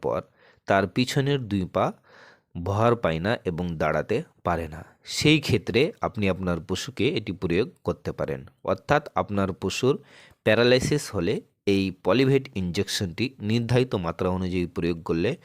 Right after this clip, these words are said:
খুব সুন্দর এবং ভালো রেজাল্ট পাবেন। এটি এমনই একটি ইনজেকশন যা পশুর প্যারালাইসিস রোগের সাথে সাথে আপনার পশুর খিদেকে বাড়ানোর জন্য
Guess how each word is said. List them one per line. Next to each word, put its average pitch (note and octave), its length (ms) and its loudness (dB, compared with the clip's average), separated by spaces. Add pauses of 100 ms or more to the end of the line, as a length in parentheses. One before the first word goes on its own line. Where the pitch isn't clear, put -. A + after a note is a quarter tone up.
(280)
খুব F2+ 180 -6
সুন্দর A#2 400 -2 (140)
এবং F#2+ 200 -4 (100)
ভালো E2 260 0
রেজাল্ট D#2 420 -2
পাবেন। C#2+ 300 -2 (1120)
এটি B2 180 4
এমনই C#3 280 4
একটি D3+ 240 0 (140)
ইনজেকশন G2+ 540 0 (160)
যা G2+ 160 0
পশুর G2+ 440 0
প্যারালাইসিস A#2+ 760 2
রোগের G2 340 0 (280)
সাথে G2 340 -4
সাথে G2 320 -4 (340)
আপনার A2 360 0 (120)
পশুর G#2 320 -4 (100)
খিদেকে C#3 460 2
বাড়ানোর F2 500 0
জন্য F2 260 -4